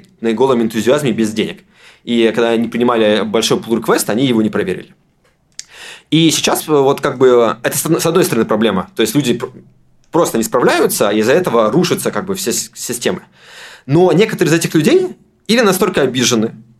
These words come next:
или чувствуют несправедливость, либо плюс как бы сейчас огромное количество конфликтов и войн, что они могут специально вкладывать закладки.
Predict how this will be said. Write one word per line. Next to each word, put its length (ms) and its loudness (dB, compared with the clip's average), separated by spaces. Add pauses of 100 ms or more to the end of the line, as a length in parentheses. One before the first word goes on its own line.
(300)
или 180 2
чувствуют 560 2
несправедливость, 800 0 (280)
либо 240 2
плюс 400 0
как 140 -2
бы 60 0
сейчас 200 0
огромное 240 2
количество 260 -2
конфликтов 440 -4
и 40 2
войн, 280 0 (340)
что 160 -4
они 140 4
могут 200 2
специально 440 -2
вкладывать 520 0
закладки. 380 -6